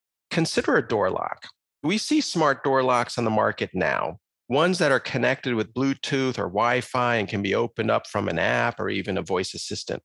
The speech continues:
However, what about the idea of adding value by adding an acoustically aware door lock? What would this look like? A smart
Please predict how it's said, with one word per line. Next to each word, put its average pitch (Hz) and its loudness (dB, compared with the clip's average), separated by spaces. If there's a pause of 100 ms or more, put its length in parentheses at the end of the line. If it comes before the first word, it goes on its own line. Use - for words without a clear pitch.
(240)
However, 160 0 (160)
what 160 2
about 220 2
the 175 0
idea 143 2
of 117 0
adding 120 2
value 117 0
by 104 0
adding 110 0
an 101 0
acoustically 117 -4
aware 98 0 (300)
door 101 -2
lock? 76 -2 (440)
What 170 -2
would 165 -2
this 113 -2
look 101 -6
like? - -8 (460)
A 143 2
smart 185 0